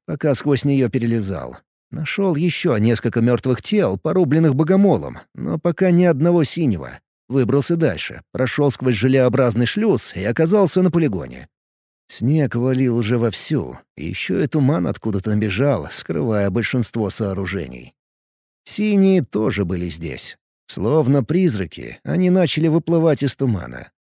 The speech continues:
На вышке показалась лысая макушка первого,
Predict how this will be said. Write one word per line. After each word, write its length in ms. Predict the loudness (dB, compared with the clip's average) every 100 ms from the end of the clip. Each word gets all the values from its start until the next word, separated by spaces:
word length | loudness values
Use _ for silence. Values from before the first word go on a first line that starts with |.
| _
На 220 | -2 0
вышке 360 | 2 2 2 -2
показалась 640 | 0 2 4 4 2 2
лысая 380 | 0 0 2 2
макушка 480 | 2 2 0 -2
первого, 640 | -2 0 -2 -4 -10 -14